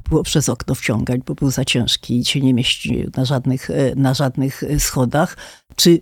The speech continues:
wielka, wspaniała wystawa Louise Bourgeois. Idziemy po największych, najbardziej znanych nazwiskach światowej sztuki.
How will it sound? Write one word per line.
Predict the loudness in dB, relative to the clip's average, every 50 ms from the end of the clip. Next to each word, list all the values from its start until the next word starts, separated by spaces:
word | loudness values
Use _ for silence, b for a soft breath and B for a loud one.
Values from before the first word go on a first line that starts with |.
| _ -4
wielka, | -2 2 6 6 6 6 4 2 0 -2
wspaniała | -2 -2 -2 -2 0 2 2 2 2 2 0
wystawa | 0 -2 -2 0 -2 0 0 0
Louise | 2 2 2 2 2 2
Bourgeois. | 0 0 0 0 0 2 2 2 2 0 -2 -4 -8 B B B B B B 2
Idziemy | 2 4 6 6 6 6 6
po | 6 4 4
największych, | 6 6 6 6 6 6 4 4 4 2 2 0 0 2 2
najbardziej | 4 4 4 4 2 0 2 2 2 4
znanych | 4 4 4 4 4 4 2 0 0 0
nazwiskach | 0 0 0 0 0 -2 -2 0 0 0 0
światowej | 0 0 0 0 0 0 0 0 0 0
sztuki. | 0 0 0 -2 -2 -2 -4 -12 -16 -16 -18